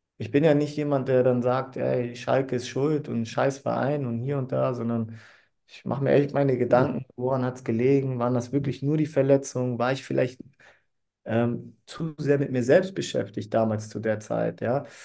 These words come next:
Wenn du in der Reha bist und dann, äh, ja, dann, dann war ich auch noch nicht so reif und hab vielleicht noch nicht so den Gedanken gehabt, "Ey,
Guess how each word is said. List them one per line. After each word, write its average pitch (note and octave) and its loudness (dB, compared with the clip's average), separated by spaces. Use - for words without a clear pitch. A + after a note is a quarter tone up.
Wenn A#2+ 0
du A#2+ 2
in A#2+ 0
der A#2 6
Reha B2+ 10
bist A#2 0
und A2+ -4
dann, A2+ 0
äh, A#2 0
ja, C3 6
dann, B2+ 0
dann B2 -4
war C#3+ 4
ich - -4
auch D3 -2
noch C3+ -6
nicht E3 -2
so D3 2
reif E3 4
und B2+ -10
hab C#3 -6
vielleicht C#3+ 0
noch C#3 -2
nicht D#3 -2
so C#3+ -4
den C#3 0
Gedanken D3 4
gehabt, C3 -4
"Ey, C#3+ 0